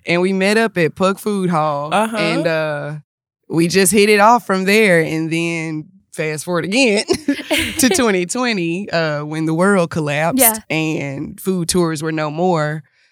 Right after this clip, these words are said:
Speaker 1: Um, I started doing, like, virtual tours, and that was doing pretty well. And then, you know, what was it? Phase two came. Uh, so people started going back to restaurants.
Speaker 3: Mm-hmm.
Speaker 1: So I was like, "Oh, I gotta pivot again." Um, so we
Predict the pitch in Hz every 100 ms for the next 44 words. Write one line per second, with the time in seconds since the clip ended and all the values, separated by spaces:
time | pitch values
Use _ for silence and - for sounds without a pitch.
0 | _ - - 151 139 143 147 156 151 143
1 | 147 139 139 - 202 220 208 208 190 -
2 | 202 202 202 175 151 156 165 160 175 170
3 | 160 180 165 160 165 165 156 151 156 156
4 | 151 151 151 - 170 120 107 _ _ -
5 | 165 151 135 156 160 156 - 208 202 180
6 | 190 180 180 175 165 170 _ _ _ -
7 | 123 127 - 147 139 190 180 170 160 143
8 | 156 147 160 160 170 156 151 160 147 147
9 | 147 143 143 143 143 147 151 160 156 151
10 | 156 - - 156 175 185 226 240 208 190
11 | 185 - - _ - - 165 156 147 147
12 | 156 - 156 151 156 156 156 151 139